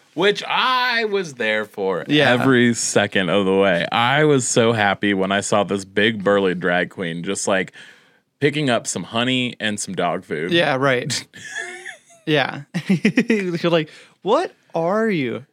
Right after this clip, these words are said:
Speaker 2: "Excuse me."
Speaker 1: "Excuse me."
Speaker 2: <laughs> Like, deep voiced it.
Speaker 1: <laughs> Yeah.
Speaker 2: <laughs> And Mister Kim was like, "No, like, I just legit don't know.
Speaker 1: Yeah.
Speaker 2: Like, can you explain?"
Speaker 1: Yeah.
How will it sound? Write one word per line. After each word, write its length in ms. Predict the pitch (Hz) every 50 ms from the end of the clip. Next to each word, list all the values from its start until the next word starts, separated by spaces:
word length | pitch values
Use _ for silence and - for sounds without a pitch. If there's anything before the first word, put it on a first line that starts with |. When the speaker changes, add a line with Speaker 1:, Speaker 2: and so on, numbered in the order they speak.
| _ _ -
Speaker 2:
"Excuse 560 | 123 120 - - - 127 120 123 123 120 123
me." 260 | 131 135 131 131 127
Speaker 1:
"Excuse 640 | - - - - - - - 101 95 104 113 101 101
me." 260 | 107 117 117 113 110
Speaker 2:
<laughs> 260 | 196 147 165 160 151
Like, 320 | 175 170 160 151 135 123 113
deep 220 | 143 139 135 135
voiced 380 | - - 135 135 131 127 165 156
it. 320 | 156 147 147 147 165 -
Speaker 1:
<laughs> 0 |
Yeah. 260 | - - 101 104 82 - - - - - -
Speaker 2:
<laughs> 540 | - 165 147 - 208 170 175 175 170 - -
And 140 | 175 165
Mister 200 | 180 180 180 -
Kim 120 | 165 190 185
was 120 | 180 156
like, 200 | 151 139 120 - _ _ - - - _ _ -
"No, 300 | 147 151 160 156 147 135
like, 260 | 127 143 143 139 -
I 160 | 151 156 156
just 420 | 139 - - - 156 139 - - 143
legit 640 | 135 131 143 151 131 - 123 139 135 123 - -
don't 280 | - 131 120 117 - -
know. 320 | 120 117 - - - 131 117 139
Speaker 1:
Yeah. 280 | 139 127 127 127 - -
Speaker 2:
Like, 140 | - - - - - -
can 200 | 156 147 139 139
you 180 | 139 135 127
explain?" 560 | 127 117 - - 131 123 123 117 - - - -
Speaker 1:
Yeah. 220 | 98 - - -